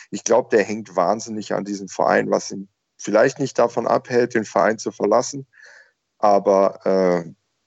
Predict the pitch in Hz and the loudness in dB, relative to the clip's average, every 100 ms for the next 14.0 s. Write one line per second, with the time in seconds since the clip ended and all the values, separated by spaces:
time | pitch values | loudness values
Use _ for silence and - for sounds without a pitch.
0 | _ 87 - 92 110 107 98 92 95 98 | _ -14 -2 2 4 2 -2 -6 -10 -6
1 | 87 90 85 - - 98 - - 101 87 | -6 -4 -6 -6 -8 -8 -8 -2 2 2
2 | 85 - _ - _ _ - - 107 104 | 0 -6 _ -20 _ _ -14 -6 -4 0
3 | 104 104 - 101 - 95 98 92 _ _ | 4 2 2 0 0 -8 -8 -12 _ _
4 | _ _ - 107 101 101 101 101 - - | _ _ -12 -8 -6 -2 0 0 -2 -10
5 | - 98 143 175 175 - 117 117 - 113 | 0 0 2 0 -2 0 0 0 -2 0
6 | 107 113 - - 107 113 113 98 87 104 | 0 -2 -6 0 2 4 4 0 0 -2
7 | - - 69 - 104 - - - - - | -2 -8 -8 -8 -14 -20 -20 -20 -20 -20
8 | _ _ _ _ - 127 139 180 175 170 | _ _ _ _ 0 2 2 2 2 2
9 | - 160 147 143 135 151 143 - 139 135 | 2 4 6 4 2 -2 0 2 2 4
10 | 123 135 131 - _ _ _ _ 117 - | 4 4 4 -2 _ _ _ _ -8 -8
11 | _ 139 170 - 147 143 139 147 - 143 | _ 0 0 2 0 2 2 0 0 -2
12 | - 135 - - 131 123 - 135 123 113 | 2 2 2 0 -2 -4 -2 0 4 2
13 | 107 - 117 139 147 143 143 - 135 | 2 0 2 2 -2 -4 -6 -14 -18